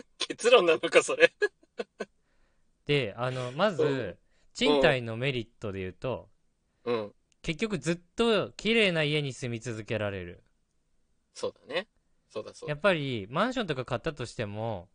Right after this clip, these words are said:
Speaker 2: ちょっとごめん、
Speaker 1: うん。
Speaker 2: マンション派だからマンションにちょっと絞って言っちゃうんだけど、
Speaker 1: うん。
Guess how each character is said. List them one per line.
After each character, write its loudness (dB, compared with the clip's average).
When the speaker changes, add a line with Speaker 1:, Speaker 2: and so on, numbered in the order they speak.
Speaker 2:
ち -6
ょ -10
っ -
と -4
ご -8
め -4
ん、 -2
Speaker 1:
う -6
ん。 -6
Speaker 2:
マ -2
ン -6
シ -8
ョ 0
ン 0
派 -2
だ -2
か -4
ら -4
マ -6
ン -8
シ -12
ョ -8
ン -12
に -12
ち -12
ょ -12
っ -20
と -14
絞 -10
っ -12
て -12
言 -6
っ -10
ち -14
ゃ -8
う -10
ん -12
だ -14
け -20
ど、 -14
Speaker 1:
う -4
ん。 -6